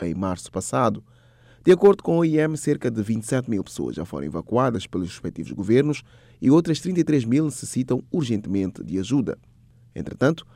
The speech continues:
o Alto Comissariado da onu para Refugiados, acnur, disse que vai precisar de mais de quarenta milhões de dólares para as suas operações de apoio à crise centro-africana. A agência disse que o plano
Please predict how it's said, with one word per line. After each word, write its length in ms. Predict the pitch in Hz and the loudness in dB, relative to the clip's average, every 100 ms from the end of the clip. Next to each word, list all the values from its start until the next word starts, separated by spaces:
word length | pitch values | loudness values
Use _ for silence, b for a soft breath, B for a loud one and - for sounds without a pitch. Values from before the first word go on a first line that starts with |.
| b b | b b
o 160 | - | 0
Alto 160 | 101 98 | 0 0
Comissariado 600 | - 95 95 98 95 - | -4 -6 -2 -2 -2 -6
da 140 | - 90 | -8 -4
onu 220 | 90 98 | -4 -4
para 160 | - 76 | -6 -10
Refugiados, 560 | - 95 101 147 127 | -10 -4 -2 -2 -4
acnur, 360 | 71 87 123 151 | -8 -4 -2 0
disse 320 | 117 120 - - | -2 -4 -10 -6
que 300 | 113 117 - | 0 0 0
vai 220 | 85 101 | -2 -2
precisar 500 | 101 - 98 104 131 | -2 -6 -2 2 0
de 120 | 113 | 0
mais 340 | 82 95 92 104 | -4 -4 -4 -6
de 80 | 85 - | -10 -14
quarenta 560 | - 71 73 98 170 143 | -8 -4 -2 -2 -2 -4
milhões 320 | 82 82 87 | -4 -4 -4
de 60 | 104 | -2
dólares 400 | 101 107 113 - b b b b | 0 2 0 -6 b b b b
para 80 | |
as 60 | 131 | -2
suas 160 | 185 151 | 2 2
operações 440 | 127 117 - 143 | 2 -2 -2 -2
de 80 | 127 | -2
apoio 440 | 95 - 151 156 - | -4 0 0 0 -4
à 140 | 147 | -6
crise 440 | - 135 131 110 | -4 -2 -2 -4
centro-africana. 880 | 107 - 107 98 90 104 - 143 85 - b b b - | -6 -4 -4 -4 -6 -4 0 0 0 -8 b b b -4
A 60 | |
agência 360 | - 98 98 90 | -2 -2 -2 -4
disse 240 | 101 90 | -6 -8
que 80 | - | -10
o 60 | 82 | -6
plano 420 | 104 139 170 | 0 0 0